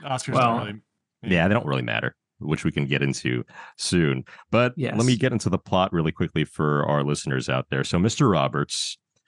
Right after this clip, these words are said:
Speaker 3: on the cusp of World War two's end, the U S cargo ship, the Reluctant,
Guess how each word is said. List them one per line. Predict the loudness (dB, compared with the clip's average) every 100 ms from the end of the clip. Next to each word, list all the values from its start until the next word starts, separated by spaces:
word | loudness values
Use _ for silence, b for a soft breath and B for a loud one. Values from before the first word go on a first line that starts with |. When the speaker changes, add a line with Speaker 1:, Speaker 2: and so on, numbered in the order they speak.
| _ _ _ _ 0
Speaker 3:
on | 2
the | 2
cusp | 0 -2 -2 -4 -4
of | -2 0
World | 0 0
War | 0 -2
two's | -2 -4 -4 -4
end, | -2 0 0 -2
the | 0
U | 2 0
S | -2
cargo | -2 -2 0 -2
ship, | -4 -4 -8 -10 _ _ _ -6
the | -2
Reluctant, | 0 0 -2 -4 -6 -6 -8